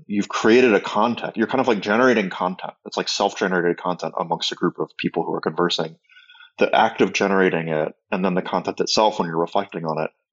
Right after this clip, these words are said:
is absolutely seeds for, like, real cognition and thought. And, like, I mean, that's overstating it, like you, like you are thinking in the seminar, but it's like, I want you to reflect, like, a week later,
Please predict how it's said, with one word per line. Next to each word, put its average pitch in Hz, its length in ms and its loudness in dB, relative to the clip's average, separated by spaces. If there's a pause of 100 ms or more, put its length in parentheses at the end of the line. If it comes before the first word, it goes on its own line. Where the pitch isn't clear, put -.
is - 200 -2
absolutely 110 760 2
seeds 73 420 -4 (320)
for, 85 180 -2
like, 78 260 0
real 82 220 0
cognition 82 460 -8
and - 120 -10
thought. 82 140 -2
And, 82 60 -2
like, 80 160 -4
I - 40 0
mean, 123 100 4
that's 156 160 2
overstating 92 460 2
it, - 140 -8
like - 120 -4
you, - 200 -10
like 90 140 -2
you 90 120 0
are 85 140 0
thinking 82 420 -8
in 82 100 -8
the 80 80 -10
seminar, - 560 -8
but 85 160 -2 (260)
it's - 280 0
like, 92 420 2 (240)
I 123 40 4
want 156 140 4
you 143 60 2
to 117 60 6
reflect, 107 240 0
like, - 100 0
a - 40 2
week - 320 -2
later, 95 280 2